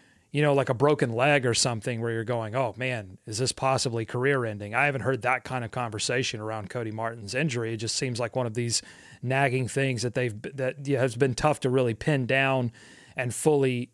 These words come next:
fully get healthy. So, you know, I, I, I think you, you shut that down. And Gordon Hayward really is sort of the hinge piece of, you know, at what point do, does load management become,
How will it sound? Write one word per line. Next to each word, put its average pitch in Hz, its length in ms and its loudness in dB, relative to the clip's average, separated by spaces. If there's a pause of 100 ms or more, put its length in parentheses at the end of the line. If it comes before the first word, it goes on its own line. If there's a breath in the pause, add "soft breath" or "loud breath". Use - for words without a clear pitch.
fully 165 360 4
get 117 200 2
healthy. 131 540 2 (360 loud breath)
So, 147 480 4
you 147 180 4
know, 120 340 2
I, 147 60 -2
I, 156 260 -2
I 160 160 6
think 123 280 2
you, 135 160 -2
you 147 140 2
shut 175 300 4
that 147 200 4
down. 110 380 -4 (460 loud breath)
And 165 180 6
Gordon 196 260 6
Hayward 180 280 8
really 151 280 8
is 147 140 6
sort 147 140 6
of 131 60 2
the 131 100 2
hinge 147 360 2
piece 113 460 0 (320 soft breath)
of, 131 540 2
you 160 120 2
know, 131 120 4
at 123 60 2
what 170 240 4
point 156 280 4
do, 135 160 0
does 123 300 0
load 143 320 4
management 127 540 0
become, 131 460 0